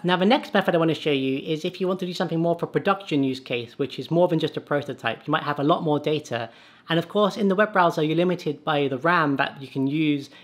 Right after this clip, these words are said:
in a single tab in Chrome, of course. So if you have, like, gigabytes of data, you can use Cloud Auto M L, and this allows you to train custom vision models in the cloud, which you can then export to tensorflow J S,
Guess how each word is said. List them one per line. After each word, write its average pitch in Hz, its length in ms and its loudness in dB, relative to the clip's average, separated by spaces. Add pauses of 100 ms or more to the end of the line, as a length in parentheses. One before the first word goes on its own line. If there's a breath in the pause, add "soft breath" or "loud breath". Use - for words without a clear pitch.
in 147 100 0
a 135 40 0
single 139 300 -2
tab 139 300 -2
in 127 100 -2
Chrome, 117 320 -4
of 110 80 -14
course. - 420 -12 (320 loud breath)
So - 140 2
if 196 160 2
you 269 60 2
have, 262 100 2
like, 196 220 -2
gigabytes 202 400 4
of 147 80 -6
data, 135 500 -2
you 170 80 -10
can 208 140 2
use 202 160 0
Cloud 165 360 0
Auto 180 280 -6
M 139 100 -2
L, 113 380 -4
and 160 100 0
this 226 100 0
allows 214 300 0
you - 60 -12
to 175 100 -8
train 165 300 -4
custom 185 420 -4
vision 190 240 0
models 151 320 0
in 180 120 -6
the 170 60 -6
cloud, 135 440 2 (240 loud breath)
which 175 140 -4
you - 40 -12
can 180 120 0
then 196 180 2
export - 640 0
to 165 80 -6
tensorflow 160 520 -2
J 123 140 -4
S, - 380 -10